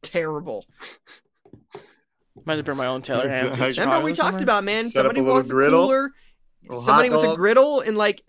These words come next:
Speaker 1: a gri-, a griddle and some, like, drinks walking around.
Speaker 3: That's what I'm saying.
Speaker 2: I did just get a new little, little grill I, I can
Speaker 3: Oh,
Speaker 2: bring with
Speaker 3: really?
Speaker 2: me. Uh-huh. It's an outdoor electric grill,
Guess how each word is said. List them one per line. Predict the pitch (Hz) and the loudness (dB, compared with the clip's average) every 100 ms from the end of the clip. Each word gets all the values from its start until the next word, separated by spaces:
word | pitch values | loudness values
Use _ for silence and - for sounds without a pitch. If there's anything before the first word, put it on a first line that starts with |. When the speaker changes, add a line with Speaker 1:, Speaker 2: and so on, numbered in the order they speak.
| _ _ - | _ _ -8
Speaker 1:
a | |
gri-, | 170 156 202 226 233 | -6 -2 0 0 0
a | 190 | -2
griddle | 160 156 214 254 269 | -2 0 2 4 2
and | 240 | 0
some, | 220 | -2
like, | 190 180 | -4 -4
drinks | 156 190 269 359 | -6 -6 -6 -6
walking | 170 170 214 | -4 -2 -4
around. | 196 190 226 320 | -6 -4 -6 -8
Speaker 3:
That's | 392 139 | -10 -12
what | |
I'm | |
saying. | 131 143 240 254 247 - _ _ _ _ _ - - | -12 -10 -8 -8 -10 -16 _ _ _ _ _ -12 -8
Speaker 2:
I | |
did | 151 196 226 | -2 -2 0
just | 214 | -2
get | 156 | -4
a | 143 | -4
new | 139 139 | -4 -4
little, | 131 120 113 _ _ - | -4 -6 -8 _ _ -14
little | 131 120 | -12 -10
grill | 120 127 107 98 | -8 -8 -8 -12
I, | 98 - | -14 -12
I | |
can | - - | -12 -8
Speaker 3:
Oh, | |
Speaker 2:
bring | 123 110 | -6 -4
with | 107 104 | -6 -6
Speaker 3:
really? | 131 | -8
Speaker 2:
me. | 202 - _ _ _ _ _ _ _ _ _ _ _ _ _ _ _ _ _ _ - | -8 -14 _ _ _ _ _ _ _ _ _ _ _ _ _ _ _ _ _ _ -20
Uh-huh. | 120 123 131 123 160 160 - _ - _ _ _ _ _ - | -16 -14 -10 -8 -8 -12 -20 _ -20 _ _ _ _ _ -18
It's | - | -12
an | - | -4
outdoor | 143 147 151 147 | -2 -2 -2 -2
electric | 131 127 - 123 | -2 -4 -6 -12
grill, | - 120 78 - | -8 -6 -6 -12